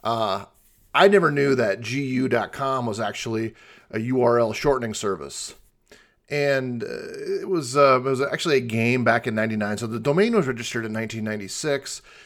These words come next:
It was some kind of online adventure game in ninety-nine. And then during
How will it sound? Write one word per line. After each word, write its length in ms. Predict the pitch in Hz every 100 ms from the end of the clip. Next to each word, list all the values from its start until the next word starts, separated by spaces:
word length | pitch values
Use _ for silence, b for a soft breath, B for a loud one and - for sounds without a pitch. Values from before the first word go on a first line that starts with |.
| B
It 80 | 117
was 120 | 127
some 160 | 151 -
kind 160 | 147
of 60 | 123
online 420 | 117 131 135 131
adventure 360 | 110 113 - 120
game 300 | 120 117 113
in 80 |
ninety-nine. 760 | 107 110 113 110 107 113 117 113 B B B
And 180 | - 110
then 480 | 120 123 120 117 113 113 113 -
during 500 | 135 131 127 120